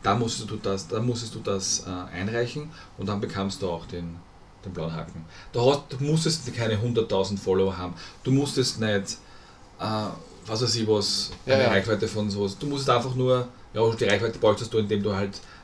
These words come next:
Speaker 1: Berichte von dir einreichst, ja.
Speaker 2: Mhm.
Speaker 1: Aber die, du könntest auch hundert Follower haben, scheißegal, ja. Die wir übrigens auch bald erreicht haben. Ähm,
Speaker 2: Haben wir die nicht schon?
Speaker 1: ich glaub nicht, die sind
Speaker 2: Aha.
Speaker 1: sechs oder siebenundneunzig oder sowas.
Speaker 2: Okay.
Speaker 1: Es ist immer so ein bisschen auf und ab.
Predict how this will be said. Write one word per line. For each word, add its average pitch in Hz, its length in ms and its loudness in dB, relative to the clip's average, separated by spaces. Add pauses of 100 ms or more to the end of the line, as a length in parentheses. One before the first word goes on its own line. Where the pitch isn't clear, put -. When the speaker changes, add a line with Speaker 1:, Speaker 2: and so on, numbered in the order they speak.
(140)
Speaker 1:
Berichte 113 460 2
von 101 180 -2
dir 95 280 0
einreichst, 95 480 -4
ja. 107 100 2 (220)
Speaker 2:
Mhm. 113 240 -4
Speaker 1:
Aber 101 140 -2
die, 101 220 -4
du 98 120 -10
könntest 98 380 -6
auch 95 180 0 (640)
hundert 123 280 0
Follower 92 360 -4
haben, 87 120 -10
scheißegal, 92 480 -6
ja. 95 140 -6 (1000)
Die 104 60 -6
wir 101 80 0
übrigens 98 220 0
auch 98 140 0
bald 85 180 -2
erreicht 82 240 -4
haben. 117 160 -6 (500)
Ähm, 104 400 0
Speaker 2:
Haben 120 100 -2
wir 147 80 6
die 254 100 2
nicht 330 180 4
schon? 151 160 2 (300)
Speaker 1:
ich 110 140 -8
glaub 107 160 -4
nicht, 98 160 0
die 98 80 -4
sind 98 180 -6
Speaker 2:
Aha. 135 60 -2
Speaker 1:
sechs 95 220 -2
oder 98 100 -2
siebenundneunzig 92 540 -6
oder - 100 -8
sowas. 98 300 -8
Speaker 2:
Okay. 95 160 -6
Speaker 1:
Es 143 80 -2
ist 127 140 0
immer 117 120 -2
so 95 80 -6
ein 82 60 -8
bisschen 85 160 -8
auf 80 160 -8 (100)
und 90 60 -10
ab. - 160 -10